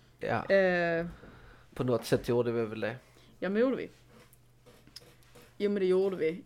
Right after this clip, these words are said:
Speaker 2: Det gjorde
Speaker 1: Nej.
Speaker 2: vi, ja. Eh, ja, <laughs> annars hade vi nog inte suttit här idag. <laughs> Nej, jag skojar. Nej, men det, jo, men det gjorde vi. Alltså, jag minns att, eh, det fick lägga sig. Eh,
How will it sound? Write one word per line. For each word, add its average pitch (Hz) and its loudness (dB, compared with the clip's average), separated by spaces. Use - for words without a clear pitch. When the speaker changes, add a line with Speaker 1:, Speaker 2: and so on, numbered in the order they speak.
Speaker 2:
Det 202 -2
gjorde 190 0
Speaker 1:
Nej. 170 -6
Speaker 2:
vi, 185 -6
ja. 170 0
Eh, 190 2
ja, 190 0
<laughs> - -10
annars 185 -2
hade 175 -2
vi 170 -4
nog 175 -8
inte 170 -12
suttit 170 -10
här - -8
idag. - -10
<laughs> - -18
Nej, 220 0
jag 220 2
skojar. 180 -4
Nej, 233 2
men 226 2
det, 226 6
jo, 220 6
men 226 2
det 226 2
gjorde 214 4
vi. 151 0
Alltså, 185 -4
jag 196 4
minns 185 -6
att, - -8
eh, 180 2
det 170 0
fick - -8
lägga 175 -2
sig. 151 -8
Eh, 160 -8